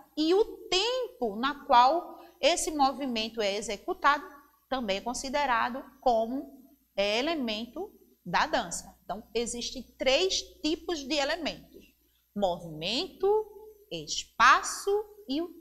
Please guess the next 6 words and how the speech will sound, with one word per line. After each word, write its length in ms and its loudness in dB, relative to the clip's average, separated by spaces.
tempo, 320 -8
para 540 0
que 240 -4
a 80 0
dança 540 -6
seja 440 -8